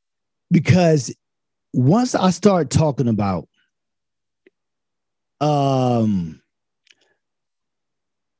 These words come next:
once I start talking about and stress racial and gender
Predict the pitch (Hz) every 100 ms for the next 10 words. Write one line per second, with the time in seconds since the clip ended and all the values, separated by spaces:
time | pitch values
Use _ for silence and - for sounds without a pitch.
0 | _ _ _ 160 190 220 - 202 151 185
1 | 156 151 135 127 113 - _ _ _ -
2 | 160 - - 185 180 - 117 123 170 170
3 | - 160 135 127 107 170 160 156